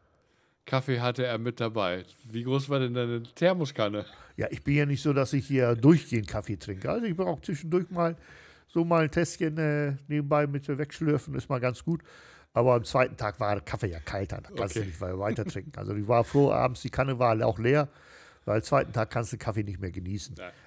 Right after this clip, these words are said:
Speaker 2: Ich
Speaker 1: stimmt
Speaker 2: mag's
Speaker 1: wohl.
Speaker 2: jedenfalls nicht. Andere hauen nur noch Eiswürfel rein und machen das als, äh,
Speaker 1: <laughs>
Speaker 2: kalten Kaffee. Nee, also da, da bin ich nicht dafür. Äh, nee, nee,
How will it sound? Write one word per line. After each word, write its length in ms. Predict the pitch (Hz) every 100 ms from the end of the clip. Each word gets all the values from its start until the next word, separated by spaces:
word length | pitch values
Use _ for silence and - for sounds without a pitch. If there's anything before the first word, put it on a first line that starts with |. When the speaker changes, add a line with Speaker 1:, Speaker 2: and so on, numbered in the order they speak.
| _
Speaker 2:
Ich 120 | 180
Speaker 1:
stimmt 80 | 139
Speaker 2:
mag's 220 | 123 117
Speaker 1:
wohl. 60 | 127
Speaker 2:
jedenfalls 400 | 113 92 101 -
nicht. 160 | 87 107
Andere 320 | 131 135 120
hauen 140 | 131
nur 100 | 127
noch 160 | 127 120
Eiswürfel 540 | 131 135 143 135 135
rein 200 | 131 131
und 80 | 123
machen 200 | 123 123
das 140 | 123 117
als, 220 | 120 -
äh, 300 | 120 117 117
Speaker 1:
<laughs> 40 |
Speaker 2:
kalten 240 | - 131 117
Kaffee. 340 | 127 143 135 - - - - - -
Nee, 520 | 98 123 135 139 107 104
also 400 | 110 110 117 117
da, 220 | - 113
da 100 | 113
bin 140 | 117 120
ich 120 | 113
nicht 200 | 110 -
dafür. 400 | 117 - 117 117 113 - - - - _
Äh, 360 | 104 95 95 101 -
nee, 80 | 185
nee, 180 | 190